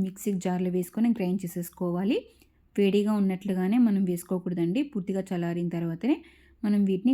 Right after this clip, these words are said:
గ్రైండ్ చేసేసుకోవాలి. పూర్తిగా చల్లారిన తర్వాత ఒక మిక్సీ జార్ వేసుకొని మనం వీటిని గ్రైండ్ చేసేసుకోవాలండి. ఫైన్ పౌడర్లా గ్రైండ్ చేసేసుకోవాలి.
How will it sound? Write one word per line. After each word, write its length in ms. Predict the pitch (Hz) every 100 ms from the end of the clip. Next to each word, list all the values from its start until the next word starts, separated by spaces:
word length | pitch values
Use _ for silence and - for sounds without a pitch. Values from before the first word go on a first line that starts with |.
| 233
గ్రైండ్ 260 | 180 190 175
చేసేసుకోవాలి. 800 | 170 170 - 175 165 160 185 277 - _ _ _ _ - - _ _ _ _ _ _ _ _ _ _ _ _ _ _ _ _ _ _ _ _ _ _ _ _ _ _ _ _ _ _ _ - - - - - - - -
పూర్తిగా 360 | 254 247 247 247 226
చల్లారిన 400 | 196 190 190 185
తర్వాత 280 | 185 180 185
ఒక 140 | 339 240 202
మిక్సీ 260 | 180 190
జార్ 300 | 185 185 180 175
వేసుకొని 420 | 170 - 190 269 - _ _ _ _ _ - - - _ 214
మనం 180 | 208 208
వీటిని 340 | 190 185 208 311 233
గ్రైండ్ 260 | 180 180 208
చేసేసుకోవాలండి. 840 | 180 185 - - 175 170 170 190 277
ఫైన్ 200 | 220 202 214
పౌడర్లా 360 | 185 180 185 214
గ్రైండ్ 240 | 196 170 175
చేసేసుకోవాలి. 760 | 170 170 170 - 170 170 175